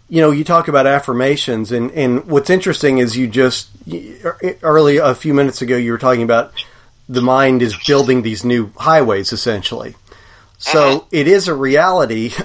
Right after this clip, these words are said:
Speaker 1: <laughs> basically, you, that your mind is expanding, right? There's expansion there. So
Speaker 2: Yes.
Speaker 1: j-, just the affirmation of saying,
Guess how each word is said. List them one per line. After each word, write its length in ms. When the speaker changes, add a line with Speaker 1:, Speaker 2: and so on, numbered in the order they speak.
Speaker 1:
<laughs> 320
basically, 520
you, 200
that 220
your 100
mind 380
is 160
expanding, 800
right? 200
There's 180
expansion 840
there. 260
So 200
Speaker 2:
Yes. 240
Speaker 1:
j-, 60
just 260
the 160
affirmation 800
of 600
saying, 680